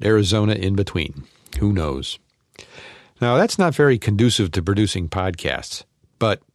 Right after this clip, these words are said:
we don't want to disappear for a few months, so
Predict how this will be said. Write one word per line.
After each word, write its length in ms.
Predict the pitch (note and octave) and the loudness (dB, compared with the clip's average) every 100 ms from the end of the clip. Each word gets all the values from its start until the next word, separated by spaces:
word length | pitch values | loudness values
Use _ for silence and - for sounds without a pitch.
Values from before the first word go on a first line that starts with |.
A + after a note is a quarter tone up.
| _ B2 | _ -2
we 240 | A#2 D#3+ | 2 2
don't 200 | G3 D#3+ | 2 2
want 220 | C3+ C#3+ | 2 2
to 80 | A#2+ | 2
disappear 880 | E2 D#2+ A2+ - A#2+ G#2 A2 C#3+ E3+ | 0 -2 0 2 0 2 2 0 -2
for 240 | - F2 | -2 0
a 60 | D#2+ | 0
few 220 | - F#2 | 0 -2
months, 440 | F2 F2 B2 - - | 0 -2 -4 -6 -6
so 380 | F2+ D#2+ D#2 | -2 -2 -2